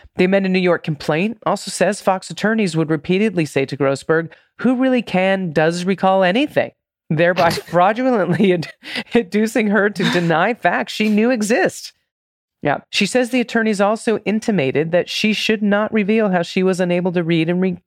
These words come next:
react to all the email warnings Dominion had sent to Fox News because of inadequate staffing and lack of resources. She says she was instead supposed to indicate that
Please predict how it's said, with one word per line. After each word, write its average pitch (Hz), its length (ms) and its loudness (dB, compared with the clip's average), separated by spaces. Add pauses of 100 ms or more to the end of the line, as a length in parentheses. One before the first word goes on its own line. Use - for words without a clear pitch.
(160)
react 165 500 0
to - 100 0
all 151 260 2
the 156 180 -6
email 147 480 -2
warnings 143 520 -2
Dominion 147 400 0
had 143 280 0
sent 139 300 -4
to 165 80 -2
Fox 143 400 -2
News 139 280 -2
because 151 340 -2
of 151 80 0
inadequate 151 580 -2
staffing 180 600 -2 (380)
and 185 140 2
lack 180 160 0
of 170 140 -4
resources. - 840 -4 (300)
She 196 100 0
says 202 220 -2
she 202 120 -2
was 190 200 0
instead 202 520 0
supposed 151 440 -2
to - 80 -2
indicate 143 460 -2
that 147 200 2